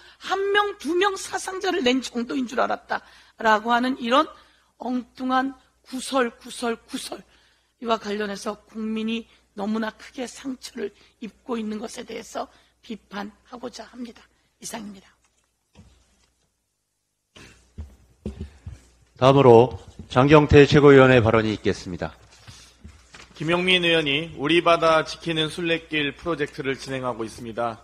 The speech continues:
Speaker 3: 지난 유월 이십일일 전남 진도에서 출발하여 내일 부산 해운대에서 약 팔백 킬로미터의 도보 대장정을 마칠 예정입니다.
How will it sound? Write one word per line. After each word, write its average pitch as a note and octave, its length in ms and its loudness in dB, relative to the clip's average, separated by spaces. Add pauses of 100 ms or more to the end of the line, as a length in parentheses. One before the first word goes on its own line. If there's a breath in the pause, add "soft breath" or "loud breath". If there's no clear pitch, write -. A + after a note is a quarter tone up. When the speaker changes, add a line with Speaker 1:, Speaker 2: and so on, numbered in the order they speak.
(140)
Speaker 3:
지난 C#3 400 -2
유월 C#3 260 0
이십일일 C3+ 720 -6
전남 D3+ 380 -2
진도에서 D#3 520 -2
출발하여 C#3 720 -4 (200)
내일 C3+ 540 -2
부산 C#3+ 280 0
해운대에서 F3+ 640 0 (360)
약 B2+ 220 -4
팔백 G#3+ 360 0
킬로미터의 E3 640 -2
도보 D3+ 520 0
대장정을 C#3 640 -4
마칠 C3 400 -6
예정입니다. A#2 720 -8